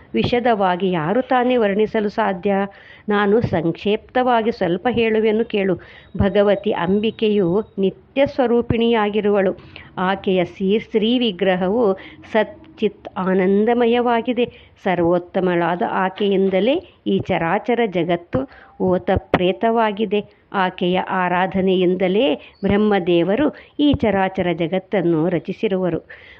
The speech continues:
ಮಧು ಮತ್ತು ಕೈಟಭರಿಂದ ಭಯಗೊಂಡು, ಭಯಗೊಂಡಾಗ ಪಿತಾಮಹರು ದೇವಿಯನ್ನು ಸ್ತುತಿಸಿ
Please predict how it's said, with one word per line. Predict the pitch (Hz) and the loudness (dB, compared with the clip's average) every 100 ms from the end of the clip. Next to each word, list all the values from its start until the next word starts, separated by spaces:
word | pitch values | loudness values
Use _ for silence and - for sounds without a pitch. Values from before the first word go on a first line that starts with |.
| - | 2
ಮಧು | 277 208 233 | 2 4 2
ಮತ್ತು | 208 190 208 | 2 -2 -4
ಕೈಟಭರಿಂದ | - 190 202 220 208 196 196 190 | 0 0 2 0 2 0 0 0
ಭಯಗೊಂಡು, | 170 185 180 196 208 196 196 220 185 220 240 _ _ _ _ _ 202 | 0 0 0 0 2 2 2 2 2 0 -4 _ _ _ _ _ 0
ಭಯಗೊಂಡಾಗ | 220 240 226 214 190 180 190 214 226 - - - - | 2 2 2 0 0 0 0 -2 -2 -12 -20 -20 -2
ಪಿತಾಮಹರು | 311 302 254 233 208 196 202 202 185 | 0 2 2 4 2 2 2 2 4
ದೇವಿಯನ್ನು | 196 247 254 220 190 180 | 2 4 2 2 2 0
ಸ್ತುತಿಸಿ | - - 202 - 226 - 240 196 | -2 -4 -4 0 -2 0 0 0